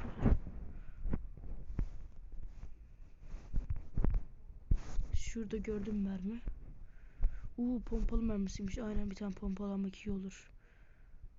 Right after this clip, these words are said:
Çok kötü mermi topladım. Oğlum ne vuruyor bana ya?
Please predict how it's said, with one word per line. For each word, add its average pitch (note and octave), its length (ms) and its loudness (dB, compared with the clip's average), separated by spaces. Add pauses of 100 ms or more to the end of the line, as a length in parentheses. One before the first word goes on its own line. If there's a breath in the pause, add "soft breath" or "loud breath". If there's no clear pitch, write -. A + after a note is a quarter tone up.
(1400)
Çok A#3+ 200 0
kötü G#3+ 220 -6
mermi G3 280 -2
topladım. G3 320 -2 (1400 loud breath)
Oğlum C4 300 -2
ne A3 140 -4
vuruyor D#4+ 380 -4
bana A3 200 -4
ya? G#3+ 220 -4